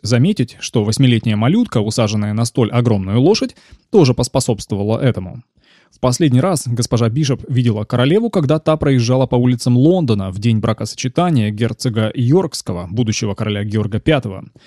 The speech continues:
Это была уже старая женщина семидесяти четырёх лет от роду, сидевшая в своей знаменитой стеклянной карете и с бриллиантовой короной на голове.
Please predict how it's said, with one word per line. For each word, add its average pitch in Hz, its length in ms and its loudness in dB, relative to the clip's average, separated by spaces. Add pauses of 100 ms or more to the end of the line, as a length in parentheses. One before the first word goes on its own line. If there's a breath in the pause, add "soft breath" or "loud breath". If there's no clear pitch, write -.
(280 soft breath)
Это 226 140 4
была 202 160 4
уже 175 160 4
старая 139 380 2
женщина 135 440 0
семидесяти 117 480 0
четырёх 117 380 -4
лет 117 180 -2
от 175 220 0
роду, 95 320 -4
сидевшая 117 500 -2
в - 60 -8
своей 113 240 0
знаменитой 139 480 2
стеклянной 127 540 0
карете 120 440 0
и 165 160 0
с 147 80 4
бриллиантовой 117 560 2
короной 101 420 0
на 101 120 -2
голове. 113 360 0